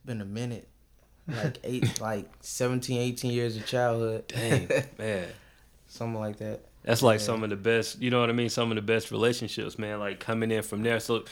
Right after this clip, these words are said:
Speaker 3: you guys, did you kinda discover both rapping around the same time? You can come closer to that mic, too.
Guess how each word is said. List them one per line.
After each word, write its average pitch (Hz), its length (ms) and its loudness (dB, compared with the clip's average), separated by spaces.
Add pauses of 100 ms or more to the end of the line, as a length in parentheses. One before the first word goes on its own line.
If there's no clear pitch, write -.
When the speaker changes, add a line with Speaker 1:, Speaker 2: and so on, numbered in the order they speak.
(180)
Speaker 3:
you 131 140 0
guys, 123 420 4
did 120 240 -2
you 139 140 0
kinda 123 320 0
discover 113 520 0
both 113 300 0
rapping 117 420 0
around 117 280 0
the 110 80 -6
same 120 260 -2
time? 123 460 -4
You - 80 -18
can - 180 -18
come - 220 -16
closer - 400 -10
to - 100 -12
that 92 160 -8
mic, - 200 -10
too. - 160 -16